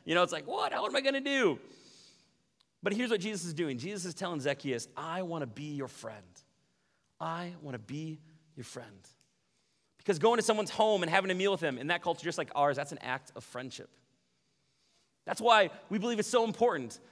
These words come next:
that if you are part of a church, you need to be in that pastor's home at least once. Share a meal with him. Share a meal with me.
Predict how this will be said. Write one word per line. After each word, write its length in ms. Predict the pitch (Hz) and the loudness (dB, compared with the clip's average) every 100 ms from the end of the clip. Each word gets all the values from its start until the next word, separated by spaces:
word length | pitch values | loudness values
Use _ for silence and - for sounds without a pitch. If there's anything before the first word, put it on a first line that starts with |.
| - | -4
that 120 | 190 | -2
if 80 | 156 | -2
you 260 | 202 247 208 | -2 0 6
are 280 | 190 196 190 - | 8 8 4 -6
part 160 | - 220 | 4 4
of 80 | 220 | 4
a 40 | |
church, 340 | - 220 214 - - 123 131 | 2 -2 -2 -4 -14 -16 -12
you 140 | 170 | -6
need 180 | 233 233 | -4 -4
to 60 | 180 | -4
be 220 | 185 208 | -4 -2
in 100 | 196 | 0
that 100 | 190 | 2
pastor's 320 | 190 190 180 | 2 -2 -2
home 160 | 196 202 | -2 0
at 80 | 190 | -2
least 180 | 233 | -6
once. 400 | 156 170 220 160 | -4 -2 -2 -4
Share 300 | - 196 220 | -6 2 4
a 60 | 220 | 4
meal 220 | 214 220 | 0 -2
with 140 | 208 147 | -2 -2
him. 120 | 113 | -6
Share 220 | 196 202 | -4 -4
a 40 | |
meal 240 | 185 190 208 | -4 -6 -6
with 140 | 190 | -6
me. 240 | 190 110 | -8 -10